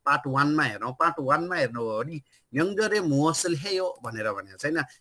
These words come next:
यसको अर्थ हुन्छ चाडपर्वमा के गर्छौ, के गर्छौ भनेर चाहिँ सोधेको छ। चाडपर्वमा के गरिन्छ भनेर पनि सोधेको छ, होइन? यहाँनिर हेर्नुभयो भने हेर्नुहोस् त, "खोयाङे स खाजोक्वा छिन्छगी मोदु मोययो" भनेर भनिन्छ। खाजोगी मोइदा, खाजोक भनेको चाहिँ नि तपाईँको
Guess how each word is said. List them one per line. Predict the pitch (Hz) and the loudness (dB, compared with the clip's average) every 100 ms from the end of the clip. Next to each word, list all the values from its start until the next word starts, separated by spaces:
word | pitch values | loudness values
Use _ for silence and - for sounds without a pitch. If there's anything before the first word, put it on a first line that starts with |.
| - | -8
यसको | 151 170 | -2 2
अर्थ | 151 139 | 4 4
हुन्छ | 131 113 113 | 0 -2 -2
चाडपर्वमा | 170 - 160 170 175 160 160 156 156 | -2 2 4 4 2 2 2 2 2
के | 156 - 175 160 | 0 -2 -2 0
गर्छौ, | 135 139 135 _ - 131 - 147 151 139 - | 4 4 2 _ -18 -8 -4 -2 -2 -6 -4
के | 180 | -2
गर्छौ | 143 131 - 139 151 | 2 0 2 0 0
भनेर | 117 107 107 | -2 -8 -8
चाहिँ | 120 | -10
सोधेको | 110 104 104 135 | -8 -12 -8 -2
छ। | |
चाडपर्वमा | 143 147 151 139 143 | 0 0 0 0 0
के | 143 180 | -2 -2
गरिन्छ | 170 135 127 120 | 2 2 0 0
भनेर | 131 131 107 104 | 2 2 -2 -6
पनि | 104 120 135 | -8 -6 -6
सोधेको | - 76 69 | -8 -10 -10
छ, | |
होइन? | - 156 147 - - - - | -6 -4 -4 -6 -20 -12 -2
यहाँनिर | 170 196 | 0 2
हेर्नुभयो | 175 127 143 123 | 2 2 2 0
भने | 127 139 | 0 -2
हेर्नुहोस् | 113 127 - 208 | -2 -4 0 -2
त, | - _ _ _ - | -2 _ _ _ 0
"खोयाङे | 175 190 208 208 | 4 4 2 0
स | 185 | 2
खाजोक्वा | 190 185 - 127 147 180 - 170 | 4 2 0 -2 0 -2 2 2
छिन्छगी | - - 233 220 208 202 | 2 0 0 -2 -4 0
मोदु | 156 143 185 208 190 202 | 2 4 2 0 -2 -2
मोययो" | 143 139 170 170 170 170 - 120 | 2 2 4 4 4 0 -4 -4
भनेर | 120 110 107 | -2 0 -2
भनिन्छ। | 101 101 131 131 | -4 -6 -6 -2
खाजोगी | - 139 180 185 202 | 2 4 2 -2 -4
मोइदा, | 170 117 113 110 | -2 -2 -4 -4
खाजोक | - 135 175 214 | 2 2 2 -2
भनेको | 151 120 117 | -4 -4 -4
चाहिँ | 127 131 | -4 -4
नि | |
तपाईँको | 123 117 110 113 | -2 -4 -4 0